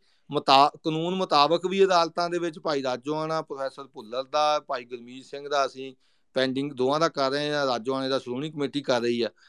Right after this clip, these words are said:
ਤੇ ਬਾਕੀ, ਅਹ, ਸਿਆ-, ਸਿਆਸੀ ਤੌਰ ਦੇ ਉੱਤੇ ਵੰਡਵੇਂ ਰੂਪ ਦੇ ਵਿੱਚ ਹੋ ਰਿਹਾ ਤੇ ਕ੍ਰੈਡਿਟ ਲੈਣ ਦੀ, ਅਹ, ਜਿਹੜੀ ਜੰਗ ਆ, ਉਹ ਭਾਰੂ ਆ, ਬਜਾਏ ਕਿ ਬੰਦੀ ਸਿੰਘਾਂ ਦੀ ਰਿਹਾਈ ਤੋਂ।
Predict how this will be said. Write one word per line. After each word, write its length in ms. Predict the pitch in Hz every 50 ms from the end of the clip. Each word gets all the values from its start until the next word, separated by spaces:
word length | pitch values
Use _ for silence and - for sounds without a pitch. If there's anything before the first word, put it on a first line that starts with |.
| - _ _ _ _ _ _ -
ਤੇ 280 | 165 156 156 156 160
ਬਾਕੀ, 460 | 151 143 135 135 - - 180 180 185
ਅਹ, 140 | 202 180 165
ਸਿਆ-, 360 | 156 - - 139 143 156 156
ਸਿਆਸੀ 460 | 151 - - 170 170 165 165 208 220 208
ਤੌਰ 260 | - 208 185 185 180
ਦੇ 100 | 165 302
ਉੱਤੇ 180 | - - 202
ਵੰਡਵੇਂ 440 | 175 151 151 160 156 170 185 202 202
ਰੂਪ 260 | 190 196 190 175 185
ਦੇ 80 | 170 170
ਵਿੱਚ 220 | 165 170 165 165
ਹੋ 180 | 135 123 123 131
ਰਿਹਾ 140 | 143 156 160
ਤੇ 140 | 151 175 165
ਕ੍ਰੈਡਿਟ 580 | - - 151 147 143 147 143 160 165 156 175
ਲੈਣ 480 | 170 160 147 135 135 131 135 139 143 143
ਦੀ, 360 | 139 135 143 151 151 147 147 _ _ _ _ _ _ _ _ _ -
ਅਹ, 200 | 139 143 143 139
ਜਿਹੜੀ 260 | 131 143 147 156 156
ਜੰਗ 340 | - 131 127 127 127 123 135
ਆ, 220 | 143 139 139 135 -
ਉਹ 220 | 160 156 170 180 175
ਭਾਰੂ 540 | - 202 180 131 98 123 143 156 160 170
ਆ, 220 | 165 165 165 170 - _ 139 151
ਬਜਾਏ 420 | 135 117 131 123 131 131 139 151 156
ਕਿ 140 | 151 165 151
ਬੰਦੀ 260 | 143 135 131 135 135
ਸਿੰਘਾਂ 280 | 127 131 131 135 131
ਦੀ 100 | 131 131 127
ਰਿਹਾਈ 240 | 123 120 113 101 92
ਤੋਂ। 140 | - 98